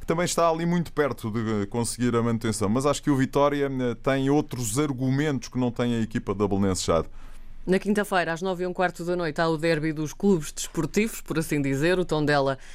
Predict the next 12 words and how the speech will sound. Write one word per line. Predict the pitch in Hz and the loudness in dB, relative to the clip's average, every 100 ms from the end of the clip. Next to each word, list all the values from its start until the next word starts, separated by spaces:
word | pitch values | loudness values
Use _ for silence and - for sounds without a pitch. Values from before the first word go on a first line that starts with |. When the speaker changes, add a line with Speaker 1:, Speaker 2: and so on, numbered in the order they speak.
| - - | -12 -4
Speaker 2:
contra | 147 143 156 | -2 2 2
o | 151 | 4
Aves. | 170 170 165 196 - - - - | 4 4 0 -4 -6 -12 -16 -4
As | 262 | -4
estatísticas | - 311 262 - 170 - 139 | -2 -4 -4 -4 -6 -6 -4
dizem | 165 190 202 196 | -4 -2 -2 -2
que, | 208 220 220 226 - | -4 -2 -2 -4 -2
eh, | 202 196 196 196 | -2 0 0 -2
é | 165 | 0
um | 160 | 0
jogo | 143 139 | 0 -2
equilibrado. | 147 185 175 - | -2 -2 -2 -6